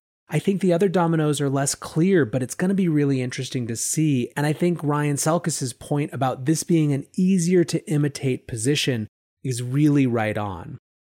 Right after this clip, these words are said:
As you can tell from the fact that we did an early breaking podcast, I think this is a big deal. I was incredibly excited to see it. But now, let me know what you think. Hit me up at N L W on Twitter. Let me know in the YouTube comments.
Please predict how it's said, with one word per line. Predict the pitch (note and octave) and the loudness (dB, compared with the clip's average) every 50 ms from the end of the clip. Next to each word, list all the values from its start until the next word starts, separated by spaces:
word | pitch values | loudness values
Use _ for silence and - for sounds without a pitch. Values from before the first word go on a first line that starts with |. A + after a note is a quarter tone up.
| _ _ _ | _ _ _
As | - E3+ E3 F3+ | 0 2 2 4
you | D#3 | 2
can | D#3 C#3 | 2 0
tell | C#3+ C#3+ D3 C#3 | 0 0 0 0
from | - C#3 C3+ | 0 -2 -2
the | C3 A#2+ | -2 -2
fact | - C#3+ B2 B2+ - | -2 -2 -2 -2 -2
that | C3+ | -4
we | B2 B2 | -4 -2
did | A#2 B2+ A#2+ | -2 0 0
an | A#2+ A#2 B2 - | -2 -4 -4 -2
early | D#3 D3+ D3 C#3+ C#3+ C3+ | 0 2 4 4 4 2
breaking | A2+ - C3 B2 B2 - - A#2 A2+ - | 2 0 -2 -2 -2 -4 -6 -8 -10 -8
podcast, | - - B2+ A2+ A#2 A2 - B2 A2+ A2 - - | -4 -4 -2 -2 -2 -4 -4 -4 -4 -4 -6 -8
I | - - | -10 -12
think | - - - - D#3+ D3+ - | -12 -6 -2 -2 -2 0 0
this | D3 C3 - | -2 -2 -2
is | C3+ A2 | -4 -4
a | A#2 G#2+ | -6 -6
big | G#2+ A#2+ A#2 A2+ G#2+ G#2 | -4 -4 -4 -4 -4 -4
deal. | A#2 A2+ A2 A2 A#2 A#2 | -2 -2 -2 -2 -4 -4
I | - A#2 | -4 -6
was | A#2 A2+ G#2+ | -6 -4 -6
incredibly | A2 G#2 - - - D#3 D3 D3 C3 C3 B2 | -8 -10 -6 -2 0 2 2 2 2 0 -2
excited | A#2+ A2 - - A#2 A2+ A2 G#2 - | -2 -2 -4 -4 -4 -4 -4 -6 -6
to | A#2+ G2+ | -8 -8
see | - - B2+ A2 G#2+ | -8 -6 -4 -4 -4
it. | A2+ A#2 - | -4 -6 -6
But | - C3+ A#2+ - | -6 -6 -6 -4
now, | C3 C3 C#3+ D3+ D#3+ E3 F3 F#3+ F#3+ - _ _ _ _ _ _ | -2 -2 0 2 2 2 2 0 0 -4 _ _ _ _ _ _
let | D3 D3 E3+ G#3 | 0 0 2 2
me | G#3+ G#3 G3+ G3 | 4 4 4 4
know | F3+ E3 D#3+ E3+ | 4 4 4 4
what | E3+ E3 D#3+ D3 A#2+ | 4 4 2 0 -2
you | - A#2+ A#2+ C3 C#3+ | -2 0 2 2 2
think. | C#3+ - - B2+ G#2 F#2+ E2+ D#2 - - _ _ _ _ _ - | 2 0 -2 -6 -6 -6 -8 -12 -16 -20 _ _ _ _ _ -4
Hit | - E3 F3 | -2 0 2
me | E3 D3+ D3 | 2 2 2
up | C#3 C3+ - - | 2 0 -2 -4
at | - B2+ B2+ - - - | -4 -2 -2 -4 -4 -6
N | C3 A#2+ | -6 -4
L | A2 G#2 A2 | -4 -6 -6
W | G#2+ A2 - E3 E3+ E3 F3 E3+ E3 E3+ E3 - | -4 0 2 2 4 4 4 4 6 4 4 4
on | - G#2+ G#2+ A2 | 2 -2 -6 -8
Twitter. | - - - - F3 E3+ F3 F3 F3 F3+ - | -10 -4 0 2 4 4 6 4 4 2 0
Let | - D3+ E3 F#3+ | 0 0 0 2
me | A3+ A3+ | 2 2
know | G#3 G3 F#3 F#3 F#3+ | 4 4 4 4 4
in | F#3 E3+ | 4 4
the | D#3 C#3 C3+ B2 B2 C#3 | 2 2 0 0 0 0
YouTube | F3+ F3+ - - E3+ C#3 B2 | 0 0 2 2 0 0 0
comments. | - - A#2+ G#2+ G#2 G#2 G#2 G2 - - - | -4 -4 -4 -4 -4 -6 -8 -8 -8 -10 -10